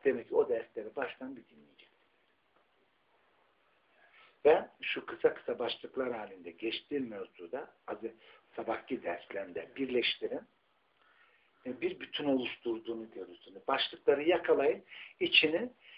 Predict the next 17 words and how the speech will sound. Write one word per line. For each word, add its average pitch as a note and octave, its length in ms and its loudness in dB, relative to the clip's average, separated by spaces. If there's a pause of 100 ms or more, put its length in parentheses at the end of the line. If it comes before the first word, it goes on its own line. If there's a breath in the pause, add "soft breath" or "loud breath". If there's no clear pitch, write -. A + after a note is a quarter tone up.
her A#3 300 12
dersi C#3+ 440 6
dinlemenizde C3+ 800 0
bir E3 100 -6
şeyler, E3 460 8 (440 soft breath)
bir A3 100 -6
şeyi - 300 6
anlar D#3+ 380 0
korsunuz. - 540 0
İkinci F3 360 -8
bir - 60 -8
şeyi D3 240 6
anlar C3+ 380 -2
korsunuz D#3 480 2 (400 loud breath)
ve G#3+ 140 8
bu - 160 0
dolar. B2 320 0